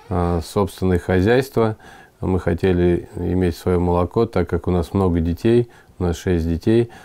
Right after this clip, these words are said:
Мы хотели, чтобы они, мы пекли для них настоящий хлеб, выращивали, а, какие-то ягоды, помидоры свои, без всяких, э, химии, без всего.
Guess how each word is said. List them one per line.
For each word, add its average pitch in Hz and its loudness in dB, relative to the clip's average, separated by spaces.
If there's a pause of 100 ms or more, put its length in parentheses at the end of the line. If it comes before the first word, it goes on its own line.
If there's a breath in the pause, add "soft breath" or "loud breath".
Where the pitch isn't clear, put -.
(260 loud breath)
Мы 92 -4
хотели, 95 2
чтобы 92 0
они, 95 2
мы 90 -2
пекли 98 0
для 90 2
них 87 -2
настоящий 104 -2
хлеб, 110 0
выращивали, 90 0 (460 loud breath)
а, 82 -4
какие-то 87 -4
ягоды, 101 2
помидоры 92 2
свои, 95 2
без 85 -4
всяких, 85 -6
э, 85 -4 (420 loud breath)
химии, 117 2
без 87 2
всего. 110 0